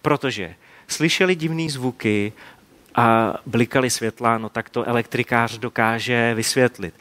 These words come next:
Možná už by se hůř instalatérovi vysvětlovalo, že se sami splachujou záchody hned, eh, na několika patrech. A potom už se jako hodně blbě vysvětluje, když vidíte bílý postavy na bezpečnostních kamerách. A dokonce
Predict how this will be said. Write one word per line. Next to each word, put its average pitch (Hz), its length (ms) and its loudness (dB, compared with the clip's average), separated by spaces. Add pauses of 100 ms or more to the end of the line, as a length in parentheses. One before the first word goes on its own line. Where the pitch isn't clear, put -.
(200)
Možná 175 280 4
už 202 100 -2
by 220 80 -2
se 220 140 4
hůř 185 300 0
instalatérovi 170 880 2
vysvětlovalo, 160 920 2 (180)
že 143 140 -2
se 165 120 4
sami 156 280 0
splachujou 151 760 -2
záchody 143 760 0
hned, 143 400 -6
eh, 131 460 0
na 131 160 -2
několika 143 480 -2
patrech. 120 560 -4 (300)
A 139 60 0
potom 196 300 4
už 185 120 -2
se 214 80 4
jako 185 220 6
hodně 180 480 4
blbě 170 300 2
vysvětluje, 160 680 4
když 147 260 -2
vidíte 147 520 0
bílý 151 340 -4
postavy 143 720 0 (280)
na 127 240 2
bezpečnostních 143 840 -10
kamerách. 120 600 0 (360)
A 127 220 4
dokonce 160 520 -4